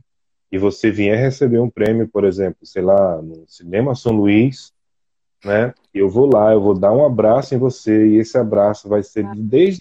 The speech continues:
Speaker 1: aquele dois mil e quinze até esse dia, pelo orgulho que eu tenho que vo-, do trabalho que você vem fazendo, do seu trabalho, do seu processo pessoal, não é? É, e do seu processo profissional,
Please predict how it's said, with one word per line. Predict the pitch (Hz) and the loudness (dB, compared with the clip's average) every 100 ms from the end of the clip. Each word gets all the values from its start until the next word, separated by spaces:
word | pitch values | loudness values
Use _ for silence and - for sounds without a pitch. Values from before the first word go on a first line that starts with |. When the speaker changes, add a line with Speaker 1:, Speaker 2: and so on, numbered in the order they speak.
| - | -12
Speaker 1:
aquele | - 170 165 | -2 -2 0
dois | 151 156 131 | 2 2 2
mil | 165 | -4
e | 160 | -4
quinze | - 143 147 131 147 143 _ _ _ | -4 0 2 2 0 -2 _ _ _
até | 107 - 127 131 | -8 -2 2 2
esse | 135 147 | 0 -4
dia, | 117 117 117 117 113 - _ _ - | 0 2 4 4 0 -6 _ _ -6
pelo | 117 123 | 0 2
orgulho | 113 107 110 110 110 | 2 2 2 2 2
que | |
eu | 117 | -2
tenho | - 101 98 | -2 -4 -4
que | - | -6
vo-, | 98 101 98 | -6 -6 -6
do | 98 | -10
trabalho | 98 110 95 98 95 95 | -4 -2 2 2 2 -4
que | 98 | -8
você | 98 - 95 | -8 -4 -4
vem | 101 | -4
fazendo, | - 101 87 98 101 | -2 -4 -2 -4 -6
do | 98 123 | -4 -4
seu | - 165 | -2 -2
trabalho, | 196 180 113 92 90 85 87 87 | 0 -2 -2 0 2 2 0 -6
do | 92 | -8
seu | - 156 | -8 -8
processo | - 123 117 - 95 - | -4 -4 -4 -6 -8 -8
pessoal, | - 92 - - 80 73 73 123 175 _ _ _ _ _ _ | -8 -8 -8 -10 -8 -6 -4 -4 -6 _ _ _ _ _ _
não | 85 | -4
é? | 82 95 131 _ _ _ _ _ _ _ | -2 -2 -6 _ _ _ _ _ _ _
É, | 98 98 98 95 92 - | 0 2 2 2 0 0
e | 110 | -2
do | 110 | 0
seu | 110 - 113 | -2 -2 -4
processo | 113 110 - 117 92 117 | -2 -4 -2 -2 -2 -4
profissional, | - 107 101 - 113 85 78 80 | -4 -4 -4 -8 -6 -4 -4 -6